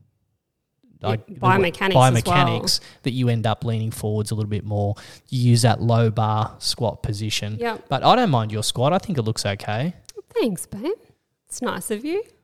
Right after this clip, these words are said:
Speaker 1: It's funny. C-, I have definitely got more used to the look of my squat over the years. Um, I have had lots and lots of help with it.
Speaker 2: It's
Speaker 1: It's
Speaker 2: per-
Speaker 1: just something that, yeah.
Speaker 2: Your squat's perfect for you.
Speaker 1: For me,
Speaker 2: Yeah.
Speaker 1: exactly.
Speaker 2: Yeah.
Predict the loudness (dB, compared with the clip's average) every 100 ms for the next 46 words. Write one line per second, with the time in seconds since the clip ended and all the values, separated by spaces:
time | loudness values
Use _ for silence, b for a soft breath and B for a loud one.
0 | -10 B B 0 2 2 2 4 4 0
1 | 0 4 4 6 4 2 -2 -2 0 0
2 | 2 2 2 0 0 0 -4 _ -6 -2
3 | -2 -2 -4 -4 -4 -4 -4 -4 -4 -6
4 | -8 -8 -4 -4 -4 -4 -6 -4 -6 -4
5 | -6 -4 -4 -4 -4 -6 -8 -8 -8 -8
6 | -8 -10 -10 -12 -6 -4 -2 -2 -4 -4
7 | -6 -6 -4 -4 -6 -10 -10 -8 -8 -8
8 | -8 -8 -10 -14 -20 _ _ _ -2 0
9 | 2 2 2 0 -2 -2 -4 -8 -8 -12
10 | -12 -12 0 2 4 4 2 0 0 0
11 | -6 -6 -4 -2 -4 -6 0 2 2 0
12 | -2 4 4 2 -8 -12 -6 -4